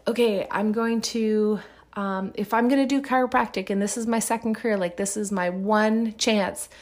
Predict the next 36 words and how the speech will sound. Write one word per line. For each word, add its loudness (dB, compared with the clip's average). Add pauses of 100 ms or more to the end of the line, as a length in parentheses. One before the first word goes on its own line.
(260)
to -2
make 2
things -2
work -2
and -4
to -8
prove -2
to -6
my 0
family -2
that -2
I -4
could -2
actually -4
support -2 (440)
myself 2 (200)
<laughs> -20
and 0
I 0
wouldn't 0
have -4
to -6
go 2 (280)
and, -4 (260)
um, -10 (600)
move 2
back 0
in -2 (420)
with 0
all 0
my 0
other -2
eleven -4
siblings." -2
<laughs> -20
So 4